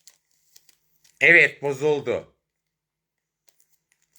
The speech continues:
Fakat Gebze'de olan hakim ve savcının bana vermiş olduğu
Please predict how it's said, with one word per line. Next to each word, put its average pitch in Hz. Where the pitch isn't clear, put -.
Fakat 135
Gebze'de 185
olan 170
hakim 170
ve 180
savcının 175
bana 170
vermiş 170
olduğu 160